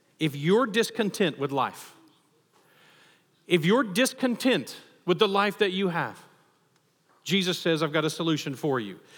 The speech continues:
You want to be in such a happy and blessed place that you would be envied by others? Then do it the way I tell you. Follow my way.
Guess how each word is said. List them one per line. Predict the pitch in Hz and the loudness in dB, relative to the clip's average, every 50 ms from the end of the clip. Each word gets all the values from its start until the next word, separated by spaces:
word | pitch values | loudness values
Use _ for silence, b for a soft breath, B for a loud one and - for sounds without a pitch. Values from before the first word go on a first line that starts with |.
| B B B | B B B
You | 160 185 240 | 0 2 4
want | 262 269 | 4 4
to | 262 | 4
be | 214 233 214 | 4 2 2
in | 190 160 | 2 0
such | - - 220 226 220 - | 2 2 2 2 2 0
a | 247 214 | -2 2
happy | - 208 220 220 - 254 233 220 | 4 4 2 2 2 0 0 0
and | 196 160 | 2 2
blessed | 170 170 185 196 - - - | 4 4 4 2 2 -2 -6
place | - 196 175 180 208 - - - B B B B B | -2 0 0 0 0 -2 -8 -14 B B B B B
that | 180 185 | 2 4
you | 185 202 233 | 4 2 2
would | 226 190 | 2 2
be | 180 208 208 160 | 2 2 2 2
envied | 185 208 226 202 196 240 214 | 2 2 2 2 0 0 2
by | 185 208 196 202 | 4 4 4 4
others? | 180 175 185 190 220 247 262 - - - - _ b b b b b b b b b _ _ _ _ - | 4 2 2 2 2 0 -2 -6 -10 -14 -16 _ b b b b b b b b b _ _ _ _ -4
Then | 117 156 156 143 139 131 117 | 2 2 2 2 2 -4 0
do | 123 196 226 233 240 | 2 2 4 4 4
it | 247 240 - | 2 2 4
the | 185 208 | 4 4
way | 202 185 190 190 196 190 190 | 6 6 4 4 4 4 2
I | 185 180 | 0 -2
tell | - - 196 165 139 | -2 0 0 0 0
you. | 107 101 92 82 - _ _ _ _ _ _ _ _ _ _ _ _ _ _ _ _ _ _ _ _ _ _ _ _ _ _ | -2 -6 -12 -14 -16 _ _ _ _ _ _ _ _ _ _ _ _ _ _ _ _ _ _ _ _ _ _ _ _ _ _
Follow | - - - 151 143 151 170 180 | -20 -10 -4 0 0 2 2 2
my | 175 170 165 170 175 180 | 2 2 0 0 0 0
way. | 180 185 202 214 190 113 95 | 0 -2 -2 -2 -4 -6 -10